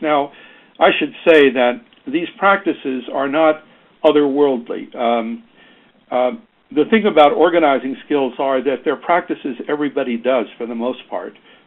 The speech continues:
but we do them implicitly. And a lot of this work is bringing out what we do implicitly, making it explicit,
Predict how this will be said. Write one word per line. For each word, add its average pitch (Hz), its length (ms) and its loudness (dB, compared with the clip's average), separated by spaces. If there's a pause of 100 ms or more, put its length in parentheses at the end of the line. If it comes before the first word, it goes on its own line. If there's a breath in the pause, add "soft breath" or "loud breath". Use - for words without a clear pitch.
(140 soft breath)
but 139 160 -2
we 156 80 2
do 190 180 -2
them 151 200 0
implicitly. 120 680 -8 (600 soft breath)
And 143 120 -6
a 156 40 0
lot 196 220 6
of 147 140 0
this 180 140 -2 (100)
work 135 300 0
is 131 260 -6
bringing 170 380 -6
out 143 240 -2
what 147 160 -4
we 135 100 -2
do 131 180 -4
implicitly, 131 680 -6
making 131 380 -8
it 113 100 -10
explicit, 135 680 -10